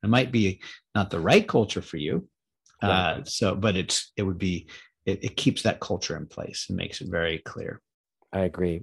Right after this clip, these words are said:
Speaker 2: And you've gotta communicate that, you know, over and over again. And, you know, that needs to be the basis for your hiring and, and, and all that.
Speaker 1: Yeah. So as a, um,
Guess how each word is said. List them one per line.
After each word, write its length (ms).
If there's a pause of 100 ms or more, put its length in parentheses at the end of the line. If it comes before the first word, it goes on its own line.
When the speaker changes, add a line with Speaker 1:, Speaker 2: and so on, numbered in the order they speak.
Speaker 2:
And 120
you've 100
gotta 220
communicate 720
that, 280 (160)
you 100
know, 140
over 320
and 80
over 260
again. 420 (680)
And, 200
you 120
know, 100
that 120
needs 180
to 60
be 60
the 60
basis 360
for 140
your 160
hiring 760
and, 180 (160)
and, 240 (100)
and 120
all 220
that. 320 (440)
Speaker 1:
Yeah. 260 (260)
So 180
as 260
a, 200
um, 360